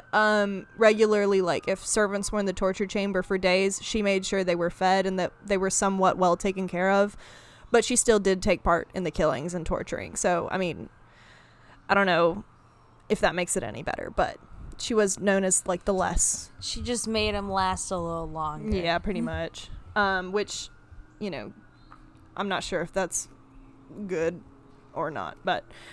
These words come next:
Speaker 1: it's
Speaker 2: I
Speaker 1: up
Speaker 2: mean,
Speaker 1: to
Speaker 2: it's good for
Speaker 1: interpretation.
Speaker 2: her, but <laughs>
Speaker 1: Uh, that's true. Um,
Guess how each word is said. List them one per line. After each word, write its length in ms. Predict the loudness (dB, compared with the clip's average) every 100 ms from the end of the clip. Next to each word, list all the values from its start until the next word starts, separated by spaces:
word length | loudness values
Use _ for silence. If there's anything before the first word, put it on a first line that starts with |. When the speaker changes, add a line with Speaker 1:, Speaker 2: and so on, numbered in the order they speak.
| -18 -2
Speaker 1:
it's 80 |
Speaker 2:
I 40 | 0
Speaker 1:
up 40 |
Speaker 2:
mean, 80 | 2
Speaker 1:
to 80 | 4
Speaker 2:
it's 240 | 4 4
good 400 | 4 4 2 0
for 80 | 0 0
Speaker 1:
interpretation. 120 | 0
Speaker 2:
her, 500 | 0 0 0 -2 -4
but 300 | -2 0 0 0 4
<laughs> 360 | 4 4 -4 -6 -10
Speaker 1:
Uh, 60 | -8
that's 260 | -8 -8
true. 260 | -6 -4 -6 -10 -18 -18 -20 -2
Um, 440 | 4 6 4 0